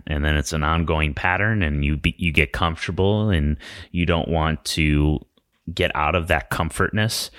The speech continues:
because being, being broke, I talked about this in my, um, my other episode called, uh, Why You Can't Buy a Lambo or something like that. You know, being broke is just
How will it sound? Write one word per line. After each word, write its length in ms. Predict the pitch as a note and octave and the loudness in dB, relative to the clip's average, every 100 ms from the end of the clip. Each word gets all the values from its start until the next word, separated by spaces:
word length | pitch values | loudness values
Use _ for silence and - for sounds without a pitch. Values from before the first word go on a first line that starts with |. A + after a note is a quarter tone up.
| - - | -6 -2
because 260 | G2+ F#2+ | 2 2
being, 500 | F#2 A#2 B2+ A#2 F#2 | 2 2 2 2 2
being 320 | F2+ A#2+ G#2 | 2 4 4
broke, 640 | D2+ D2 D#2 A#2 - - - _ _ _ _ _ _ _ _ _ | 2 2 2 2 -2 -8 -12 _ _ _ _ _ _ _ _ _
I 60 | - | -4
talked 240 | G2 F2+ | -2 0
about 200 | F2 D#2+ | 0 2
this 220 | E2+ - | 0 2
in 180 | D#2+ D2 | 0 2
my, 300 | D2 D2 C#2+ | 2 2 2
um, 480 | C#2 C2+ C#2 C#2+ - _ _ - | 0 -2 -4 -8 -14 _ _ -8
my 180 | E2 D2+ | -4 0
other 180 | G2+ E2 | 2 2
episode 480 | - - D2+ C#2 | 0 -2 0 -2
called, 380 | - D2+ C#2 C2+ - - - | 0 0 2 0 -6 -18 -12
uh, 240 | - - - - _ E2+ | -8 -8 -10 -14 _ -6
Why 240 | E2+ D#2 | 0 0
You 100 | D#2+ | 0
Can't 340 | - E2 G1+ | 0 0 0
Buy 180 | D2+ D2 | 0 2
a 100 | C2+ | 2
Lambo 440 | C#2 D2 C#2+ C2 A#1+ | 2 0 0 0 0
or 140 | B1+ | -2
something 380 | - F2+ E2 C#2+ | -2 -2 -4 -4
like 240 | C2+ B1+ | -4 -2
that. 240 | B1+ A1+ - _ | -4 -4 -12 _
You 80 | F#2+ | 0
know, 100 | D#2+ | 0
being 320 | C#2+ G2+ F2+ | 2 2 2
broke 600 | C#2 D#2 F#2+ D#2+ - - - | 0 2 4 2 -2 -8 -2
is 260 | D2 C#2 | -2 0
just 420 | D#2+ C#2+ - - | -2 0 0 0